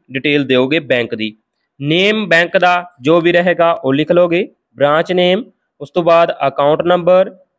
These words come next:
ਆਈ ਐਫ ਸੀ ਕੋਡ। ਇੰਨਾ ਕੰਮ ਕਰਨ ਤੋਂ ਬਾਅਦ ਨੀਚੇ ਆ ਜਾਓਗੇ। ਇੱਥੇ ਆ ਰਿਹਾ ਹੈ period of stay form, ਇਹ ਤੁਹਾਨੂੰ ਲਿਖਣ ਦੀ ਲੋੜ ਨਹੀਂ,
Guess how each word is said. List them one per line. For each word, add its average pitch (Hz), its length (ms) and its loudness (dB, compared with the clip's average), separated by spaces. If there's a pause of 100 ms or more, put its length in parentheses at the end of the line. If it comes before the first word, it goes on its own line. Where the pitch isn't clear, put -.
ਆਈ 147 180 2
ਐਫ 135 120 -4
ਸੀ - 160 -14
ਕੋਡ। 110 360 -4 (440)
ਇੰਨਾ 185 200 0
ਕੰਮ 190 240 -2
ਕਰਨ 185 160 2
ਤੋਂ 180 100 -4
ਬਾਅਦ 175 260 2 (180)
ਨੀਚੇ 156 340 -2
ਆ 135 120 2
ਜਾਓਗੇ। 143 340 0 (480)
ਇੱਥੇ 175 240 -2
ਆ 180 220 2
ਰਿਹਾ 190 160 2
ਹੈ 185 480 0 (500)
period 208 340 0 (160)
of 156 360 2
stay 170 340 -2
form, 120 420 0 (280)
ਇਹ 202 140 -2
ਤੁਹਾਨੂੰ 180 320 0
ਲਿਖਣ 156 200 -2
ਦੀ 147 80 0
ਲੋੜ 123 240 0
ਨਹੀਂ, 127 280 -4